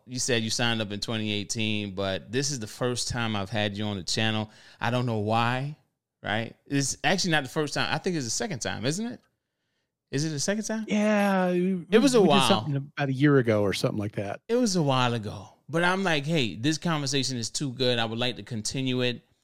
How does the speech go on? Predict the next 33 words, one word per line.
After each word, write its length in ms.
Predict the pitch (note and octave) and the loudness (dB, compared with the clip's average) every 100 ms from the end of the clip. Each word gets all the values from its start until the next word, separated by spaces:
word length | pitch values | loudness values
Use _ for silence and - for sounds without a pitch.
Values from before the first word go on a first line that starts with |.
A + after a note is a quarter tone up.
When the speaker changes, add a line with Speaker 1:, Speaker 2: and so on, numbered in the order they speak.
| _ - | _ -6
Speaker 1:
I 100 | A2+ | -4
wanna 180 | A#2+ A#2+ | -2 0
have 140 | A#2 | -2
a 60 | G#2 | -4
part 340 | - A#2 G#2+ | -4 -4 -4
two." 380 | - C3 B2 A2+ | -2 0 2 0
So 600 | - B2 A2 G#2 G2 A#2 - - | 0 2 2 2 0 -4 -12 -4
I 80 | B2 | -2
guess 400 | B2+ C3 A#2+ - - _ _ _ _ | 0 0 0 -4 -10 _ _ _ _
right 260 | C3 D3+ D#3 | -2 -2 0
now, 480 | D3 D#3 F3+ G#3 G#3+ - | 0 2 0 -2 -6 -2
um, 360 | B2+ B2 A#2+ | 0 2 2
Bud 180 | D3+ F3 | 2 4
Soda, 440 | - F#3+ G3 G#3 - _ _ _ _ _ - | 4 4 4 2 -4 _ _ _ _ _ -2
um, 240 | C3+ B2+ | 0 2
go 180 | B2 E3+ | 4 4
ahead 140 | G3 | 6
and 100 | F3+ | 4
say 160 | - E3+ | 2 2
what 180 | D#3+ D#3 | 2 2
you 40 | |
gotta 160 | D#3+ D3+ | 2 2
say 160 | D#3 D3+ | 2 0
to 120 | D3+ | -2
the 80 | C3+ | -2
family 400 | D#3+ E3 D#3+ D#3 | 0 2 2 0
so 260 | D3+ C#3 | 2 4
we 140 | C3 C3+ | 4 0
can 160 | C3+ | 0
wrap 240 | A#2+ C3 B2+ | 2 0 4
up. 360 | C#3 F3 - - | 2 2 -2 -2
And 340 | A#2 A2+ A2 | 0 2 0
I'm, 340 | F#2+ A2+ A2+ | 0 0 -2